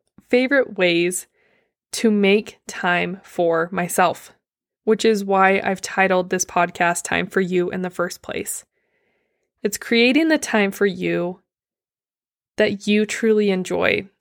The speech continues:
It's creating the time for you to connect with the people that are going to push you to be a better version of yourself.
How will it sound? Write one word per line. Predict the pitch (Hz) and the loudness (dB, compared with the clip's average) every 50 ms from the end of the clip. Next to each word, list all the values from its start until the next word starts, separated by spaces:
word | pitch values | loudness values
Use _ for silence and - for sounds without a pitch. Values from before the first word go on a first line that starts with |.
| _ _ - | _ _ -4
It's | 202 202 - | -4 -4 -4
creating | - - 220 220 220 226 240 233 | -2 0 2 2 4 4 2 2
the | 233 220 | 0 0
time | 214 - 208 202 202 | 0 0 0 0 0
for | 202 - 208 | 2 0 0
you | 202 185 185 185 190 202 214 | 0 0 0 2 2 2 2
to | 208 - - 208 | 0 -2 -4 -4
connect | - - 202 196 196 196 - | -2 -2 0 0 -2 -2 -2
with | - 226 - | -2 -2 -2
the | 220 | -2
people | 202 - - 196 190 - 214 220 233 233 | -4 -4 -4 -6 -4 0 2 2 2 2
that | - 214 196 | 2 2 2
are | 190 185 | 2 2
going | 180 180 - 175 175 180 190 202 196 | 0 0 -2 0 0 2 0 0 0
to | - - 196 185 | -2 -2 -2 -2
push | 185 - - 202 202 - | -2 -2 -2 -2 -2 -2
you | - 190 185 185 185 | -2 -2 -2 -2 -4
to | - - - 202 | -4 -6 -6 -6
be | 175 196 190 185 180 - | -4 -4 -4 -2 -2 -4
a | - 190 | -6 -6
better | - - - 175 175 185 180 | -4 0 2 2 2 2 0
version | 185 - 175 175 180 175 180 180 175 - | -2 -2 0 0 0 0 -2 -4 -6 -6
of | - 170 165 | -6 -6 -6
yourself. | 175 170 - - - - - - - - - | -6 -6 -4 -4 -2 -2 -2 -4 -6 -10 -20